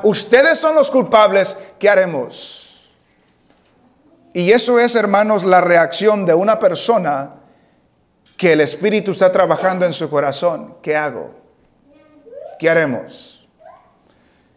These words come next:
Y déjenme decirle, como veremos después, el remordimiento no es suficiente.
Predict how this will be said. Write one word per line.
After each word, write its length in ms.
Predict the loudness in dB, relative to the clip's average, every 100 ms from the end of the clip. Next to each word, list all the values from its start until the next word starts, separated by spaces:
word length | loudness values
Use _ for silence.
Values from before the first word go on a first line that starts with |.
| _ _ _ 0
Y 80 |
déjenme 400 | 2 4 4 4
decirle, 400 | 4 2 0 -2
como 220 | 0 0 2
veremos 340 | 2 2 0
después, 560 | 0 2 2 2 0 -8 -16 -20 -10 0
el 180 | 2
remordimiento 840 | 4 2 2 2 2 0 0 2 2
no 180 | 2 0
es 80 |
suficiente. 840 | 0 -2 -2 -2 -2 -2 -6 -12